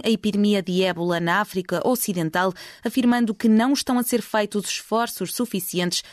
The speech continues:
para travar o vírus que já matou quase três mil pessoas na região. A onu, o Banco Mundial e a União Europeia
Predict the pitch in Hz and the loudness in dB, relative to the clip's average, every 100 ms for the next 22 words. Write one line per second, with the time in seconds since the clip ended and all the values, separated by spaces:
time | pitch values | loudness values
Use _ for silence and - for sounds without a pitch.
0 | - - 165 175 160 170 156 160 208 202 | -8 -4 -2 -2 -2 -2 -2 -4 -2 -2
1 | - 175 190 180 170 180 170 - 180 151 | -4 -2 0 0 -2 -2 -2 0 0 -2
2 | 175 - - 262 262 165 196 185 - - | -6 -6 0 2 2 2 2 0 -4 0
3 | 190 156 156 143 - 143 143 127 127 - | 2 2 -2 -4 -4 -4 -2 -4 -6 -14
4 | - - 190 190 165 156 - 185 185 254 | -14 -4 0 2 2 -2 -2 -2 0 0
5 | 233 233 208 202 202 175 175 160 156 196 | 2 4 4 2 2 2 0 0 2 2
6 | 226 196 180 185 185 | 2 2 2 2 2